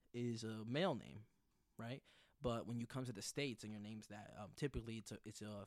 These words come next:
female name here. It's, uh, Alexis. Um, so when your name is Alexis, it's spelled the same way as Alexis. And I've seen so many Mexican guys be called the female, um, version of that name.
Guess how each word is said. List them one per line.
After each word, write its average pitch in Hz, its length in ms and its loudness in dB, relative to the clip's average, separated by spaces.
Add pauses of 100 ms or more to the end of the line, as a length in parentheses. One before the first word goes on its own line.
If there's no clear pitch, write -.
female 110 380 0
name 107 260 -2
here. 110 220 -4 (380)
It's, 110 260 -2
uh, 104 60 0 (100)
Alexis. - 680 -2 (340)
Um, 104 280 -4
so 107 420 -4 (340)
when 110 140 -2
your 113 100 2
name 113 220 0
is 110 80 -4
Alexis, 110 760 -2 (140)
it's - 160 -4
spelled 170 300 0
the 110 60 -6
same 117 220 -2
way 123 120 2
as 110 120 -4
Alexis. 107 640 0
And 113 520 -2 (360)
I've - 200 -12
seen 101 240 -4 (100)
so - 420 0
many 113 300 2
Mexican 104 540 -8
guys 95 480 -10 (420)
be - 160 -6
called 85 480 -6 (280)
the 104 80 -8
female, 98 600 -4
um, 104 160 -4 (300)
version 110 300 0
of 110 80 -2
that 107 180 -2
name. 120 320 0